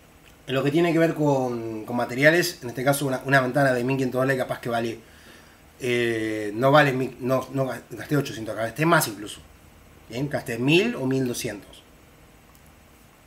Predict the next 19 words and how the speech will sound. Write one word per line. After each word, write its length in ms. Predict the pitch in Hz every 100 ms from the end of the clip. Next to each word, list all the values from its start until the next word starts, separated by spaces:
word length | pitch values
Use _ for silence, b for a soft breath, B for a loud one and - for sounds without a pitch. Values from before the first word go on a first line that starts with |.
| - - - - - - - -
¿Bien? 240 | - 175
¿Se 60 | 156
entiende? 420 | 156 190 190 131 - - B B B B
Es 140 | 156
un 140 | 190 196
número 320 | 220 226 185
grande. 320 | 185 214 127
Que 100 | -
sea 140 | - 202
un 100 | 233
número 240 | 220 202
grande 240 | 202 208
no 60 | 196
quiere 220 | 165 185
decir 340 | 165 175 180 180 B
que 80 | 151
todo 180 | 143 185
sea 200 | 175 139
ganancia. 460 | 120 160 123 -